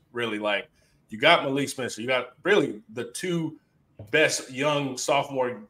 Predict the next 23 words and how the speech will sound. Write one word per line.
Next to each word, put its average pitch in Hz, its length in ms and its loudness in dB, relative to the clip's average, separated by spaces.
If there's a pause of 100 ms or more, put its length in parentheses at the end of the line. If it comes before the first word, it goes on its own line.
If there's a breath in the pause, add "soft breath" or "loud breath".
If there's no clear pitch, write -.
(120)
you 139 80 -10
know, 107 180 -4
safeties 143 560 0
in 123 100 -6
the, 110 100 -6
in 120 180 -6
the 113 80 -6
league 123 400 -4
right 110 220 -4 (1000)
now. 101 460 -4 (200)
And 123 100 -4
then 120 100 2
you 127 140 -4
got 123 260 6 (200)
Dylan 117 300 -2
Tatum, 165 460 6
and 120 120 -6
then 120 80 -6
you 117 200 -6
got 117 320 4
Rucker, 151 300 2
freshman. 147 420 0
Like, 107 160 -6